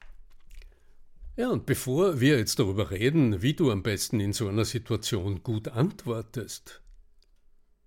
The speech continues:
lass uns mal den Moment davor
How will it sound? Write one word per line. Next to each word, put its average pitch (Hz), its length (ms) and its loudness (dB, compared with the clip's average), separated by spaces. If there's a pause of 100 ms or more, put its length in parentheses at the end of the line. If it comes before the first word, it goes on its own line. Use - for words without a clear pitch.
(280)
lass 131 260 0
uns 202 220 0
mal 135 160 0
den 110 220 0
Moment 107 520 -2
davor 90 640 -4